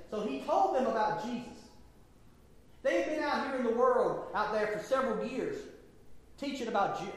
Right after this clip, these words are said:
John the Baptist baptism. They didn't know Jesus had already come, taught, did the miracles, and died on the cross and went to heaven. Years and years ago. But when they found out, they said, "Okay, we gotta be baptized in Jesus' name."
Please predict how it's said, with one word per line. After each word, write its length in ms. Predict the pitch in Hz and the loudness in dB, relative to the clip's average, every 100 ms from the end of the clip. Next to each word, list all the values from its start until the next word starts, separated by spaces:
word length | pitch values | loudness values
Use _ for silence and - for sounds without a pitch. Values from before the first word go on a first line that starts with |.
| 160 - | -10 0
John 280 | 233 240 240 | 4 6 4
the 60 | |
Baptist 360 | 240 262 - - | 2 0 -2 -2
baptism. 520 | 170 - - 147 - - - - - - - - - - - | -2 -2 -4 -6 -8 -12 -16 -20 -20 -20 -20 -20 -20 -20 -8
They 140 | - 226 | 0 0
didn't 180 | 302 | 2
know 300 | 330 339 226 | 4 6 4
Jesus 240 | 254 254 233 | 0 -2 -2
had 120 | 214 | 0
already 320 | 214 214 - - | 2 2 0 -2
come, 380 | 233 226 233 - - - - | -2 -2 -4 -6 -12 -18 -4
taught, 720 | 196 208 - - - - - | 0 2 2 -2 -6 -12 -4
did 160 | 185 185 | 0 2
the 60 | |
miracles, 540 | 185 220 220 208 - - | 0 0 0 0 -2 -6
and 100 | 135 | -8
died 360 | 165 180 175 160 | -4 -2 0 -2
on 100 | 156 | -4
the 60 | |
cross 260 | 185 165 156 | -4 -4 -4
and 80 | 151 | -6
went 140 | 151 | -8
to 120 | 143 | -8
heaven. 200 | 143 113 - - - - - - - - - - | -10 -12 -16 -20 -20 -20 -20 -20 -20 -20 -20 -12
Years 380 | 175 247 233 170 | -8 -4 -2 -2
and 120 | 170 | 0
years 240 | 180 160 | 0 0
ago. 240 | - 143 - - - - - - - - - - - - - | -4 -6 -8 -10 -16 -18 -20 -20 -20 -20 -20 -20 -20 -18 -12
But 200 | 131 143 | -8 -6
when 120 | 156 | -4
they 160 | 160 | -4
found 320 | 160 180 165 190 | -2 -2 -2 -2
out, 600 | 277 165 - - - - | 0 -2 -4 -10 -10 -4
they 120 | 170 | -2
said, 160 | 180 | 0
"Okay, 380 | 170 175 - 151 | -2 0 -2 -2
we 140 | 170 175 | -2 0
gotta 280 | 190 190 190 | 2 2 0
be 80 | |
baptized 500 | 202 202 202 214 208 | 0 0 0 0 0
in 120 | 220 226 | 0 -2
Jesus' 360 | 233 220 - | -4 -4 -4
name." 320 | - 302 - | -4 -4 -6